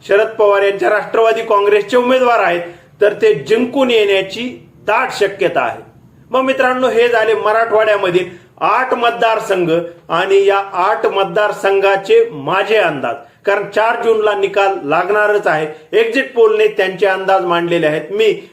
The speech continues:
माझा अंदाज मांडलेला आहे आणि माझ्या अंदाजानुसार मराठवाड्यामधून अजित पवार हे आउट होत आहेत, शिंदे गट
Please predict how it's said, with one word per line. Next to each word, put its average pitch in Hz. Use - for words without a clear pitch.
माझा 170
अंदाज 196
मांडलेला 170
आहे 139
आणि 175
माझ्या 185
अंदाजानुसार 190
मराठवाड्यामधून 202
अजित 190
पवार 185
हे 185
आउट 202
होत 180
आहेत, 139
शिंदे 254
गट 185